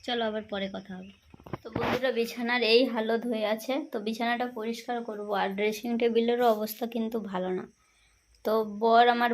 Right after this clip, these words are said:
বর কাজে যাওয়ার আগে গুছিয়ে দিয়ে গেছিলো, আবার মেয়ে এরকম হাল করেছে। আর আমি তো এখন ভালোই লাগে না গোছাতে।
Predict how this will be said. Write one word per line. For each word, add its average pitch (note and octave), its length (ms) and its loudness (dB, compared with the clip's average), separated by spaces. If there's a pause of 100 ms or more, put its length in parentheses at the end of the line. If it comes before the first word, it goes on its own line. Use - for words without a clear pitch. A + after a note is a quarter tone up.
(100)
বর A3 140 6 (100)
কাজে G#3+ 280 2
যাওয়ার A#3+ 260 8
আগে A#3 120 0 (120)
গুছিয়ে A#3 440 2
দিয়ে B3 240 8
গেছিলো, A3+ 360 2 (140)
আবার A3 180 4 (120)
মেয়ে A3+ 220 6
এরকম G#3+ 300 0 (100)
হাল G3 120 -2 (100)
করেছে। A3 260 -4 (100)
আর A3 140 -2
আমি G3+ 220 -4
তো A3+ 60 0 (1080)
এখন G3 200 -2 (280)
ভালোই G3+ 340 2
লাগে G3 240 -2
না G3 140 -2
গোছাতে। G#3 400 -8